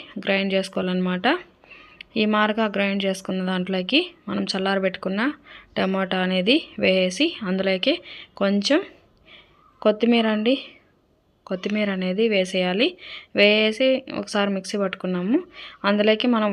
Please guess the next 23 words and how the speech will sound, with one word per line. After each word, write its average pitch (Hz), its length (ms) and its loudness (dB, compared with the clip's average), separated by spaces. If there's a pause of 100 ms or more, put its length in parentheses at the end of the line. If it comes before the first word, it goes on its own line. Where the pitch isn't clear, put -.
వాటర్ 208 340 2
కావాలనుకుంటే 190 640 0 (120)
వేడి 208 300 4
నీళ్ళు 196 240 0
అయితే 180 240 -4
వేసామను, 180 500 0 (1300)
చట్నీ 226 320 4 (100)
అనేది 190 320 0 (240)
తొందరగా 208 380 4 (100)
పాడవదండి. 185 640 -2 (360)
చల్లటి 190 400 -4
నీళ్ళు 196 260 -2
వేస్తే 180 320 -2 (500)
తొందరగా 196 320 -2 (120)
పాడైపోతుందన్నమాట. 180 920 -4 (720)
ఇది 202 140 -4 (120)
ఎవరికైనా 202 480 0
నచ్చితే 190 360 0 (280)
ఫాలో 185 300 4
అవ్వండి. 175 340 2 (500)
ఇందులోకి 202 480 0 (300)
కొంచెం 196 260 -2 (100)
ఉప్పు 185 180 -6